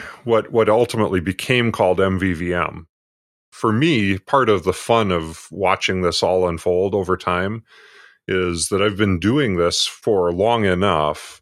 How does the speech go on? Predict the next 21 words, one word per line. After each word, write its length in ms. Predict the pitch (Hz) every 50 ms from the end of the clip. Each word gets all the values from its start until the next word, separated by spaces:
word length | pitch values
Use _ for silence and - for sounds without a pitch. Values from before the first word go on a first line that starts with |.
| - -
that 240 | 107 98 92 87 87
I've 280 | 90 90 87 85 87
seen 720 | - - - - - 117 107 104 98 95 92 92 92 92 90
some 200 | - - 117 107
of 220 | 104 98 90 80
my 160 | 85 92 90 90
choices 540 | 87 - 104 95 92 - - 90 80 76
become 420 | 76 87 87 - 101 90 87 85 82
design 380 | 87 82 85 87 87 90 87
patterns. 560 | 80 85 78 76 - - - 98 95 - - - _ _ _ _ _ _ _ _ _ _ _ _ _ _ _ -
And 220 | - 92 92 92 90
so 520 | - - 101 90 85 85 85 87 92 - - - -
C 240 | - - 135 131
S 180 | 127 113 - -
L 200 | 120 101 104 101
A 320 | 101 101 98 95 92 92 92
is 340 | - - 104 98 92 90 82
based 640 | 80 76 - - 107 104 127 151 143 - - -
around 460 | 107 95 92 87 87 87 85 87 85
the 120 | 90 95 90
idea 640 | 87 87 87 82 85 92 87 85 82 80 80 82